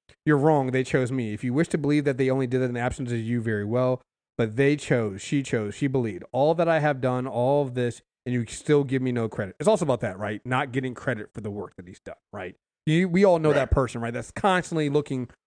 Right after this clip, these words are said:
Speaker 1: for validation, right? "Can't you accept that I have done good things here?" I'm not blind, Victor. I do accept it, but you could have done more. You closed your hand around everything that it was left and called it yours. You're so afraid of losing the things that you've shaped, saved them,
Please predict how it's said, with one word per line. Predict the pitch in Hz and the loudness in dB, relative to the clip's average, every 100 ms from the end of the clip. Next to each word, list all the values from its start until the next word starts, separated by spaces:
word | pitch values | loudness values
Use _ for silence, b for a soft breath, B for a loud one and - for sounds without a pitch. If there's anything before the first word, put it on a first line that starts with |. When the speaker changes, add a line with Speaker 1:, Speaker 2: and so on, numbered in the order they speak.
| - | 2
Speaker 1:
for | 220 | 4
validation, | 208 170 160 285 370 - 90 82 - _ _ _ _ - | 6 4 4 4 2 0 -8 -12 -20 _ _ _ _ 2
right? | 139 - - _ _ _ _ _ - _ | 2 2 -6 _ _ _ _ _ -20 _
"Can't | - 160 185 | -2 -2 0
you | 170 160 | 0 0
accept | 147 - 135 127 | 0 0 0 0
that | 127 | 0
I | |
have | 120 110 | 0 0
done | 123 131 | 0 0
good | 123 117 | -2 -2
things | 131 127 120 | -2 -2 -2
here?" | 143 139 135 _ _ _ | 2 2 0 _ _ _
I'm | 131 | 2
not | 160 131 | 2 2
blind, | 131 135 120 | 2 4 2
Victor. | 101 107 123 117 | -2 -4 -4 -2
I | 120 | -2
do | 113 131 | 0 -2
accept | 117 139 127 | 0 -2 -2
it, | 107 - _ - | -6 -8 _ -4
but | 131 | -2
you | 135 | 0
could | - | 2
have | 165 | 2
done | 131 117 | 2 0
more. | 110 120 101 90 - _ - | 0 -2 -4 -8 -18 _ -8
You | 110 | -4
closed | - 147 165 | 2 2 2
your | 160 | 0
hand | 156 147 143 | 0 0 0
around | 131 123 127 | 0 -2 -4
everything | 123 131 135 131 | -2 -2 0 0
that | 127 | -2
it | 123 | -2
was | 117 120 113 | -4 -4 -4
left | 113 110 - _ 117 | -6 -6 -10 _ -12
and | |
called | - 127 123 | -2 0 2
it | 117 | 0
yours. | 139 175 98 82 - | 2 2 0 -6 -12
You're | 104 | -10
so | 143 120 | -4 -2
afraid | 131 - 131 131 | -2 0 0 0
of | 113 | 0
losing | 151 202 170 156 | 0 0 0 -2
the | 139 | -4
things | - 120 120 | -4 -4 -6
that | 117 | -8
you've | 110 110 | -10 -6
shaped, | - 185 185 | 0 0 0
saved | 196 196 139 | 0 0 0
them, | 123 | -4